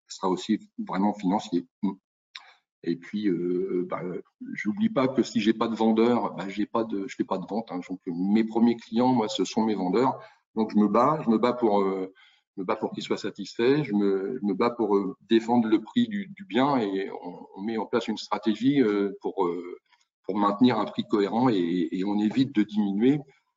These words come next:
Bah, je, je, je suis assez, euh, euh,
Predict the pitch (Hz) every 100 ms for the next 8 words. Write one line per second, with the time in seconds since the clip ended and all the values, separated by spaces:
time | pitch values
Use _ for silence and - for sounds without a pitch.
0 | _ - - - - - 76 90 82 92
1 | _ 92 87 90 80 80 87 92 - -
2 | - 92 - 107 107 92 90 85 - -
3 | _ _ _ _ _ - -